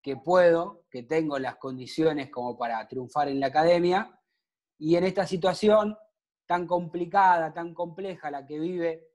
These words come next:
obviamente, el mundo por esta pandemia, y además, después cuando empezamos a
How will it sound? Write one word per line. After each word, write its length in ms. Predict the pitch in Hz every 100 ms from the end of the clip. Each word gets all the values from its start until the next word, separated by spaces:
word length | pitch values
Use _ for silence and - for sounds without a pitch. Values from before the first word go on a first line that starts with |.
| -
obviamente, 680 | 139 143 151 165 160 -
el 120 | 156
mundo 420 | 165 233 190 151 123
por 140 | 135
esta 240 | 156 160
pandemia, 580 | 160 180 185 185 185 196 _ _ _
y 140 | 147
además, 520 | 156 156 175 185 180 _
después 360 | 147 151 - 170 -
cuando 240 | 139 135
empezamos 640 | 135 135 - 160 156 135 - _ _
a 260 | 131 123 113